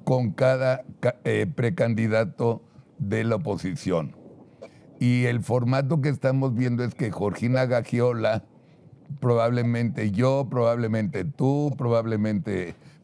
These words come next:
Paco, gente de, del canal, nos sentemos a platicar de temas específicos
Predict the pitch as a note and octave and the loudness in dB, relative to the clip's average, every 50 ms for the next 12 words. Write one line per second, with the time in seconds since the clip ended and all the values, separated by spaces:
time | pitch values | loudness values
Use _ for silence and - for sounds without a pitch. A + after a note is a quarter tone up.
0 | _ - C3+ C3 C3 G#2+ - C#3+ C3+ A2 - - _ _ - _ _ _ - - | _ 0 2 2 2 0 -2 -4 -4 -4 -6 -12 _ _ -20 _ _ _ -6 0
1 | - D3 D3+ D#3+ E3 D#3+ - - D#3+ D#3+ F3+ - - - - D#3+ A2 A2 G#2+ G#2 | 2 2 4 4 2 2 0 0 -2 -2 -2 -4 -8 -8 -4 -2 -2 0 2 2
2 | G2+ G#2 - - - A2 B2 B2+ C#3 - - D3+ C3+ C3+ B2+ A2 G#2 G2 G2+ - | 0 0 -2 -4 -4 -2 0 0 0 0 0 0 0 0 0 0 -2 -2 -2 -4
3 | A2+ - _ - - - _ - - - _ - C3+ C3+ C3+ G2+ B2+ C#3 C3+ - | -6 -8 _ -16 -20 -20 _ -20 -20 -10 _ 0 2 2 2 2 0 0 0 2
4 | D3 D3 D#3+ E3 C#3 - D3+ C#3 A#2+ D3 B2+ A#2 - C3 A#2 E3 - B2+ B2+ B2 | 0 2 2 2 2 2 0 0 0 0 0 0 0 -2 -2 0 2 2 2 2
5 | A#2+ A#2+ B2+ A2 C#3 - C3+ C#3 C#3 C#3+ C#3+ C#3 - - - - - A#2+ - - | 2 0 -2 -2 0 0 0 0 2 0 -2 -2 -4 -8 -6 -2 -2 -2 -2 -2
6 | - - A2 G#2+ - - C3+ C3 A#2+ - C3+ C3 G#2+ - - - C#3+ D#3+ D#3 - | -2 -2 -2 -2 -2 -2 -2 -2 0 0 -2 -2 -2 0 0 0 0 0 0 -4
7 | - - | -10 -18